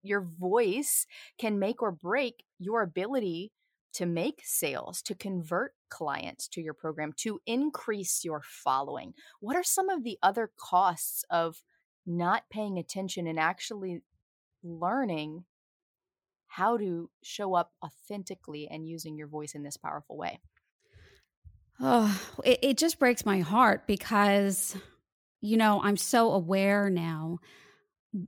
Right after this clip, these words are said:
Speaker 2: working in the online space and seeing other people who are in the online space, I can see where they're holding back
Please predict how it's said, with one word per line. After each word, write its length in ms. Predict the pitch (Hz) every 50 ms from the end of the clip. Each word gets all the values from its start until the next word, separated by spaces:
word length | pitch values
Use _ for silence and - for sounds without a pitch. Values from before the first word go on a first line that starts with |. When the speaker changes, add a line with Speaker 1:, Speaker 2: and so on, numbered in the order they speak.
| - -
Speaker 2:
working 480 | 208 190 190 220 240 233 - 247 214
in 100 | 202 196
the 60 | 185 -
online 420 | - 180 175 175 175 170 170 165
space 580 | - - - 190 180 165 160 - - - - - - -
and 460 | 180 170 170 170 170 170 170 175 - - _ -
seeing 720 | - - - 196 180 175 165 165 165 165 165 175 185 - _ -
other 240 | 196 196 196 190 180
people 360 | - - 196 - - 180 180
who 120 | - -
are 100 | 180 170
in 160 | 165 175 180 208
the 80 | 208
online 400 | - - 175 175 170 170 165 160
space, 320 | - - - 180 175 - - -
I 100 | - 185
can 220 | 175 - - 185 185
see 380 | - - - 220 208 208 202
where 500 | 170 175 180 170 170 170 170 170 170 160 - _ _ _ _ _ _ _ _ -
they're 640 | 170 240 247 226 220 175 175 170 170 165 - - _ _ _ _ _
holding 400 | - - 196 185 170 190 190 220
back 440 | - 185 - - - - - -